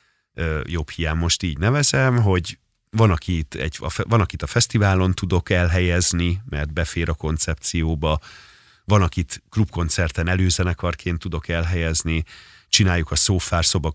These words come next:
most éppen nem csináljuk sajnos a járvány eleje óta, de előtte három évig csináltuk a, a Szófár,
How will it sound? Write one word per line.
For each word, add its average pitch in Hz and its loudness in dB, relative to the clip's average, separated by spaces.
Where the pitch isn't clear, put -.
most - -2
éppen 90 -2
nem 87 0
csináljuk 78 -2
sajnos 80 0
a - -4
járvány 82 0
eleje 82 0
óta, 78 -2
de 80 0
előtte 80 0
három 76 0
évig 73 -4
csináltuk 76 -6
a, 62 -4
a - -4
Szófár, 85 4